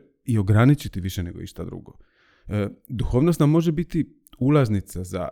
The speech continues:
istinsku slobodu, a istodobno nam, e, može poslužiti kao <laughs> fantastičan način bijega od stvarnosti u kojoj se ne osjećamo sigurno i zaštićeno. I zato mi je danas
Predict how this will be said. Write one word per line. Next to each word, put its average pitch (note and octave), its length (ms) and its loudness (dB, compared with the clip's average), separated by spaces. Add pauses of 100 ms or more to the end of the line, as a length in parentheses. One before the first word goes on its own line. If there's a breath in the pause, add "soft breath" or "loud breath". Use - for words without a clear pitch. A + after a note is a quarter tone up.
istinsku B2 400 -4
slobodu, G2 760 -2
a E2+ 260 -8
istodobno D3 440 4
nam, G2+ 340 -2 (100)
e, G#2+ 160 -2
može C#3 240 4
poslužiti D#3+ 540 -2
kao A2+ 320 0
<laughs> - 120 -10
fantastičan D#3 680 2 (380 loud breath)
način C#3 380 4
bijega D#3 300 2
od G2+ 120 0
stvarnosti F#2 640 -4
u F#2 100 -8
kojoj E2 300 -8
se F2+ 320 -6 (340 soft breath)
ne G#2+ 140 0
osjećamo A2 480 2
sigurno B2+ 640 0
i C3+ 80 -2
zaštićeno. - 720 -6 (580)
I G#2+ 340 -2 (560)
zato A#2+ 240 0
mi G3 80 6
je D#3+ 40 6
danas F#3+ 440 2